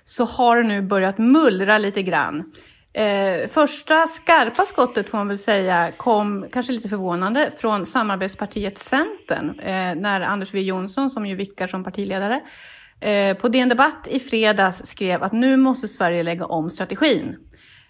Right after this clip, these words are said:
Han krävde bland annat att vi skulle ha, vi ska testa mycket mer, vi återkommer till det här med testningen. Eh, vi måste ha en mer aktiv smittspårning och ökade möjligheter till regionala insatser.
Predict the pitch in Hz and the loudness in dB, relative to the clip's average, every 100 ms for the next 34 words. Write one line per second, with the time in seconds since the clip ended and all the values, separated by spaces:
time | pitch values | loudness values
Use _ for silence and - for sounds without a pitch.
0 | _ - 262 262 254 240 233 220 - 233 | _ 0 2 4 2 0 -2 -2 2 2
1 | 185 190 185 175 - - 156 160 156 151 | 2 0 -2 -2 -6 -10 -6 -4 -2 -2
2 | 151 175 - 202 - 180 170 170 165 190 | -6 -8 -6 -6 -6 -6 -6 -4 -4 -2
3 | 269 294 196 185 - 185 175 185 185 - | -2 -2 -2 -4 -6 -6 -6 -6 -6 -6
4 | 196 - 190 233 262 - 196 196 202 196 | -8 -4 -2 -2 -2 -2 0 0 -4 -4
5 | 196 190 190 - 233 247 - 208 196 208 | -4 -2 -4 0 -2 -2 -6 -6 -4 -6
6 | 208 - 190 180 175 175 165 180 180 - | -6 -8 -4 -2 -2 -4 -4 -6 -6 -4
7 | 185 175 175 190 196 190 185 190 180 - | -2 -2 -6 -6 -4 -6 -6 -8 -10 -10
8 | - 196 196 208 208 233 302 330 311 269 | -10 -6 -4 -4 0 2 4 4 2 0
9 | 185 - - - - - | -4 -6 -10 -10 -10 -10